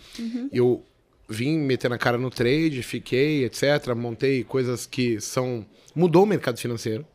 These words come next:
Speaker 1: Uhum.
Speaker 2: mas eu não tinha faculdade. Aí o que que acontece?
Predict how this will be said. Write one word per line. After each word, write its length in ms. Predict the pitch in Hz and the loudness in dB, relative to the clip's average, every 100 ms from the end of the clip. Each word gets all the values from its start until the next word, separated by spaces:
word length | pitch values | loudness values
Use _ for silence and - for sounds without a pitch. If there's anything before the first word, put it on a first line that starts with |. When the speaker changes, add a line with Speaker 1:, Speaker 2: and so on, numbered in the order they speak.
| _ - | _ -12
Speaker 1:
Uhum. 340 | 233 233 233 262 | -10 -8 -8 -4
Speaker 2:
mas 100 | 123 | -2
eu 60 | |
não 80 | 143 | -2
tinha 160 | - 202 | -2 -4
faculdade. 440 | 214 214 127 98 - - - - - - - - - - | -2 -2 0 0 -2 -12 -14 -18 -20 -20 -20 -20 -16 -16
Aí 160 | - 151 | -2 0
o 60 | 165 | 2
que 120 | 214 | 0
que 60 | |
acontece? 540 | 220 190 - 95 - | -4 -4 -2 -4 -6